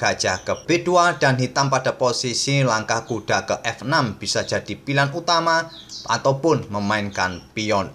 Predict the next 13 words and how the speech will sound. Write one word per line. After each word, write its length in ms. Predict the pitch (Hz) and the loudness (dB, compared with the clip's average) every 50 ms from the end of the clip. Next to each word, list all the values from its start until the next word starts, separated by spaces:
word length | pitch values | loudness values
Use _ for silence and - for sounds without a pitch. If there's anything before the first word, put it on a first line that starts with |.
| - | -4
E 160 | - 113 113 | -2 -2 0
lima. 320 | 120 127 143 139 120 98 82 | 2 2 4 4 4 2 2
Inilah 400 | 95 104 117 123 131 123 123 117 | -2 -2 0 0 2 2 0 0
yang 80 | 104 | -2
dipilih 320 | 123 113 - 120 117 120 113 | -4 -4 -4 -2 -2 0 0
oleh 240 | 110 123 123 117 113 | 2 2 2 0 0
Dragoljuv 640 | - 139 143 139 151 156 151 147 - 160 165 - - - - - - - - - | 0 0 0 2 2 2 2 2 2 0 0 0 -2 -12 -20 -20 -20 -16 -8 -6
dan 160 | 104 101 98 98 | -4 -4 -4 -2
di 80 | 98 | -2
sini 400 | - 127 131 127 127 127 127 104 | 0 0 2 0 0 -2 -2 -4
Mikhail 480 | 95 104 107 101 - - 113 113 107 - | -4 -4 -4 -4 -2 0 0 0 2 2
Tal 240 | 113 107 104 98 - | 0 0 0 -2 -4
bermain 560 | - 98 98 98 101 113 113 104 98 85 | -6 -4 -2 0 0 0 0 0 -2 -6